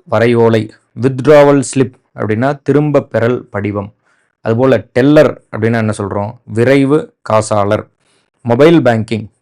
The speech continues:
அலைபேசி வழி வங்கி முறை. இன்டர்நெட் பேங்கிங்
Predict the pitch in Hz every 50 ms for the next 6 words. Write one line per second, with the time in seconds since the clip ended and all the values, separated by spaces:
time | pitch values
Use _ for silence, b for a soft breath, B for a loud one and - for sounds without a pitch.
0 | _ _ - 110 120 131 131 127 135 131 120 127 - 139 127 110 110 117 135 151
1 | 160 123 - _ _ _ 104 101 104 113 120 113 120 104 92 92 92 101 98 -
2 | _ _ _ _ _ _ _ _ _ _ - 135 143 - 160 165 165 147 131 117
3 | 123 123 117 107 - 117 107 95 107